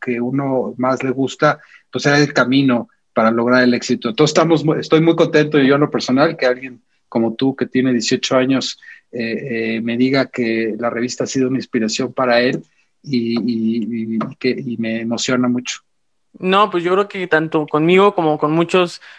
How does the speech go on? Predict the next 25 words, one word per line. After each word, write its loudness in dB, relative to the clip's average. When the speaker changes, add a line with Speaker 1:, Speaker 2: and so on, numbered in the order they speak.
Speaker 2:
muchos 2
jóvenes 2
soñadores, 4
sobre 2
todo 2
muchos -4
jóvenes 0
emprendedores. 0
Y 2
la 4
verdad 4
es -6
que 2
esta 2
entrevista 2
se -2
me 4
hace -2
algo 0
padre 2
porque 0
este 2
año 2
está 0
celebrando 2